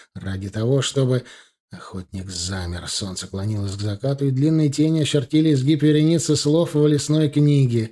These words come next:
Арди пригнулся и провел пальцами по рыхлой черной почве, еще помнящей острые когти и плотную шерсть.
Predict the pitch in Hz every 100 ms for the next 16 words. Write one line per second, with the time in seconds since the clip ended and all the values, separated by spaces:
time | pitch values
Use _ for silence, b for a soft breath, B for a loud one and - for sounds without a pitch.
0 | _ - 110 110 120 123 120 131 131 127
1 | 123 123 131 123 143 143 147 165 160 139
2 | 127 135 139 139 - 127 135 139 139 127
3 | 117 123 120 - 143 139 151 147 165 165
4 | - 156 156 151 147 147 143 147 139 139
5 | 131 139 131 135 135 123 139 120 - -
6 | -